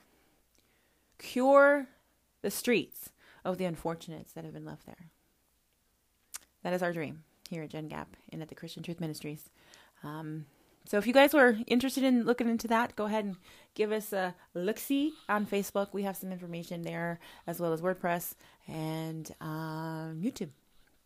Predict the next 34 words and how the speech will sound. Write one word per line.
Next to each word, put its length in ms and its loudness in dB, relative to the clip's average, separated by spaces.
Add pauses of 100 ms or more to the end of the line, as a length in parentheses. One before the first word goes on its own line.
(380)
We 60 -4
have 100 -4
a 20 -8
channel 280 -4
on 60 -4
YouTube 280 -10
as 100 -14
well. 120 -12 (1800)
Moving 220 -2
back 320 -2 (200)
to 120 -10
the 100 -4
social 400 -8
norms, 420 -10
though. 220 -20 (960)
Social 400 2
norms 320 2
include 340 -2
shaving. 560 -2 (640)
And 200 6
those 360 10
unfortunates 760 4
are 100 0
unshaven, 560 2
so 100 -4
they're 220 0
automatically 600 6
unclean. 560 -4
Plus, 240 0
they 100 0
don't 160 4
have 220 4
any 160 0
housing. 640 2